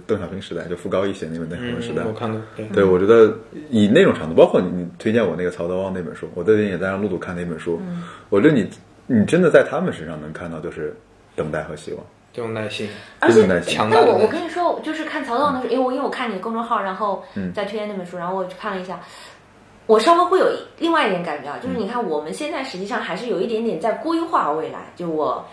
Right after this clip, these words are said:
Speaker 3: 我接下来
Speaker 2: 那规划不了的，对。
Speaker 3: 对，但你，你会发现曹德旺一生，你往前看啊，
Speaker 1: 嗯。
Speaker 3: 比如说他最开始在农场，
Speaker 1: 嗯。
Speaker 3: 对吧？做采购员，什么去跟人家信息交换，
Speaker 1: 嗯。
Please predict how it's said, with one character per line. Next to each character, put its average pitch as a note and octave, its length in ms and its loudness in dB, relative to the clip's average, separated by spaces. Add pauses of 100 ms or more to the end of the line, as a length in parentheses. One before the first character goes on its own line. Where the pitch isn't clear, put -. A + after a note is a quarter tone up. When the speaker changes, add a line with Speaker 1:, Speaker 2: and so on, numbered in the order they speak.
(500)
Speaker 3:
我 F3 140 8
接 E3 100 4
下 D#3+ 60 4
来 C#3+ 100 6
Speaker 2:
那 - 80 4
规 D3+ 100 8
划 F3 200 6
不 C#3 80 2
了 A2 180 -2
的， A2 100 -14
对。 G#2+ 220 -2 (180)
Speaker 3:
对， A#3+ 200 -6 (120)
但 F#4 180 -2
你， A3+ 140 -6
你 G#3+ 140 -4
会 D4 160 -2
发 D#4 140 -2
现 C#4 200 -4
曹 G#3 200 -2
德 C#4 80 0
旺 C#4+ 200 -2
一 C4 60 -4
生， C4+ 240 -6 (100)
你 A3+ 120 -6
往 F#3 180 2
前 D#3+ 220 -8
看 A3+ 180 0
啊， D#3+ 240 -2
Speaker 1:
嗯。 G#2+ 220 0
Speaker 3:
比 F#3+ 60 -2
如 G3+ 60 6
说 A#3+ 160 8 (360)
他 A#3 160 4 (180)
最 A#3+ 140 2
开 A#3 180 2
始 D#3+ 220 -4
在 E3+ 420 0
农 F3+ 180 -4
场， - 540 -4
Speaker 1:
嗯。 F#3 60 -8
Speaker 3:
对 F#3 80 0
吧？ D#3 400 0
做 G#3 160 2
采 - 180 -6
购 G3+ 160 -2
员， F3 500 -4 (160)
什 E3+ 140 -14
么 E3+ 100 -8
去 F#3 280 -6
跟 G3+ 100 -2
人 G3+ 100 -2
家 G3 80 -4
信 G#3 160 -8
息 G3+ 120 -10
交 G#3 120 0
换， G#3+ 200 -2
Speaker 1:
嗯。 F#2 140 -6